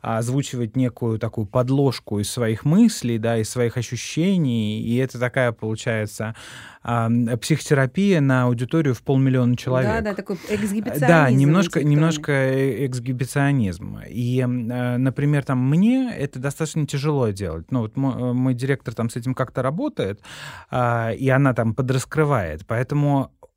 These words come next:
Speaker 1: блогерство — это очень тяжёлая работа, и я могу это сказать вот именно по своему опыту.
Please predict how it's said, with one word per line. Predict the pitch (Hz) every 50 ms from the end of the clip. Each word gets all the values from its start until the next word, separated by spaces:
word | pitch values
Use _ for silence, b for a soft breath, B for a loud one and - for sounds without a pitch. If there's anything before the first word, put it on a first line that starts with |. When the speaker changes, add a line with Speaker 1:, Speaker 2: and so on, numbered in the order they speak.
| _ _ -
Speaker 1:
блогерство — | - 139 170 220 262 220 180 156 - - 127 113
это | 113 151
очень | 165 160 - -
тяжёлая | - 143 113 139 160 165 147 127 113 107 98
работа, | 98 104 104 107 101 90 - - 85 85 82
и | - 101
я | 101 107 135 165
могу | 180 170 139 139 147
это | 143 - 120
сказать | - - 120 113 120 127 -
вот | 120 98 -
именно | - 151 156 165 160 147 135 117
по | 113 - 120 117
своему | - 131 127 127 131 135 131 120 110 104
опыту. | 95 - 95 - - - -